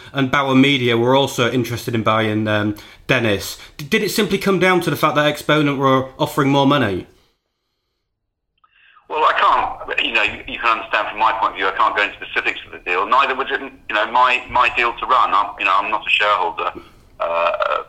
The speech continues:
Speaker 2: of Dennis. You know, I didn't, um, I wasn't involved in the, in the sh-, uh, the sale at all. That was part, uh, run by Livingston Partners and the executives.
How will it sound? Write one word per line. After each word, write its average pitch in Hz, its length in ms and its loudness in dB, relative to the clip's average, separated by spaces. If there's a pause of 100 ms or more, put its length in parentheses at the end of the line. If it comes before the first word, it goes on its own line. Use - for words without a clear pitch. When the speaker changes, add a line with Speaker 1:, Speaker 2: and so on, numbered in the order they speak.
(160)
Speaker 2:
of - 160 -10
Dennis. 95 260 -2 (160)
You 98 60 -4
know, 92 80 2
I 95 120 0
didn't, 101 380 -14
um, 90 420 -2 (120)
I - 40 -2
wasn't 95 260 -4
involved 92 380 -2
in 87 140 -12
the, 90 100 -14
in 90 140 -18
the - 80 -12
sh-, - 160 2
uh, 87 560 -2
the - 260 -8
sale 92 120 0
at - 180 -6
all. 87 200 0
That 87 140 0
was - 160 -10 (220)
part, - 320 0 (400)
uh, 82 300 0
run 101 200 0
by 87 320 2
Livingston 101 560 -4 (300)
Partners 95 400 0
and 87 140 -8
the 90 60 -2
executives. - 520 -4